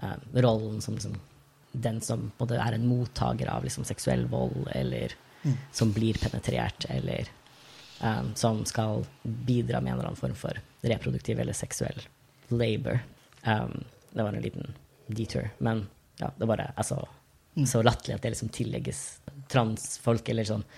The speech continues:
Speaker 1: den skeive teore-, teoretiske gren, fordi den skeive teoretiske gren er ikke den som primært har, liksom, argumentert for at sex og seksualitet er kjønn. Det har jo vært den ofte, liksom, quote unquote, sexnegative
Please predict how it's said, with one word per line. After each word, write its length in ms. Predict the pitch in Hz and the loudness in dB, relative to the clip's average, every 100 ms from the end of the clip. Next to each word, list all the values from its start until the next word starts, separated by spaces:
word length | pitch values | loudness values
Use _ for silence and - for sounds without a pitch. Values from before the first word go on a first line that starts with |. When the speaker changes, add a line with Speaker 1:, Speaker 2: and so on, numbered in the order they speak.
| - - - | -18 -2 6
Speaker 1:
den 140 | 123 | 6
skeive 580 | - 135 127 110 113 110 | 8 10 10 8 2 0
teore-, 300 | - 120 113 - | 2 0 0 -2
teoretiske 520 | - 113 107 - - | 2 4 2 0 4
gren, 280 | 127 127 143 | 10 12 12
fordi 200 | 139 123 | 8 4
den 80 | 110 | 2
skeive 240 | - 123 110 | 6 6 6
teoretiske 400 | 107 104 - 107 | 2 0 0 -2
gren 160 | 113 110 104 | 0 0 -4
er 60 | |
ikke 100 | - 113 | -4 -4
den 120 | 117 | -2
som 200 | 123 123 - | -4 -6 -4
primært 340 | 117 127 113 | -2 0 0
har, 80 | - | -2
liksom, 180 | - 131 | -2 -2
argumentert 460 | 127 120 - - - | -2 -2 -2 -4 -2
for 140 | - | -2
at 260 | - - - - - | -2 -6 -16 -14 0
sex 300 | 117 - 113 | 0 0 -2
og 60 | |
seksualitet 600 | 110 - 113 117 107 - - 104 | -2 -2 -4 0 -2 -4 -6 0
er 300 | 107 104 - - - | 2 0 -4 -14 -8
kjønn. 300 | - 110 95 - - - | 4 4 4 -2 -20 -12
Det 180 | 127 117 | -4 0
har 140 | 107 107 | 0 0
jo 100 | 120 | 0
vært 200 | - - | -2 -2
den 160 | 117 | -4
ofte, 200 | - - - | -4 -4 -6
liksom, 220 | - 135 - _ - - - | -6 -10 -14 _ -20 -20 -6
quote 220 | 110 98 | -4 -4
unquote, 240 | - 131 - | -4 -6 -4
sexnegative 960 | - - - 104 101 110 - - 139 | -8 -6 -6 -4 -4 -6 -6 -6 -8